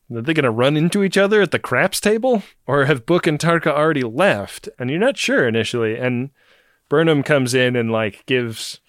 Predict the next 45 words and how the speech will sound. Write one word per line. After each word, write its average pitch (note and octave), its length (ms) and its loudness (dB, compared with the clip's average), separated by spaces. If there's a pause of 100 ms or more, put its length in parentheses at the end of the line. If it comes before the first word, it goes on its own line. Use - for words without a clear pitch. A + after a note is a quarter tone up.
(280)
Haz A2+ 260 -2
Mazzaro A2 420 0
a A2 60 0
bunch G#2+ 240 -4
of A2+ 40 -10
money. G#2 220 -6
And G2+ 80 -12
she's G#2+ 160 -12
like, G2 160 -6
"Cool, A#2+ 220 0
we're A2 120 0
here B2 120 0
to G#2+ 80 -4
buy A2 180 2
Isolinium." D3 760 2
And C3 100 0
he's B2 160 -2
like, A2 260 0
"That F3 220 4
would F3 120 -8
be C#3 120 0
great, B2+ 340 2
except A2 320 -2
for B2 140 0
I A2+ 80 2
sort C3+ 260 0
of, A#2 200 -2
like, A2+ 280 0
already A#2+ 320 0
have A#2 240 -2
an A#2+ 80 0
agreement B2 420 -2
with C#3 120 -2
somebody D3+ 340 -2
about D3+ 300 0
some E3 160 0
of D#3+ 80 0
that. D#3+ 320 0
And, A2+ 340 -2
uh, G#2+ 300 0 (480)
there's D3+ 160 4
only D#3+ 240 4
so A#2+ 280 0
much. G#2+ 460 -6
So, G#2 400 -2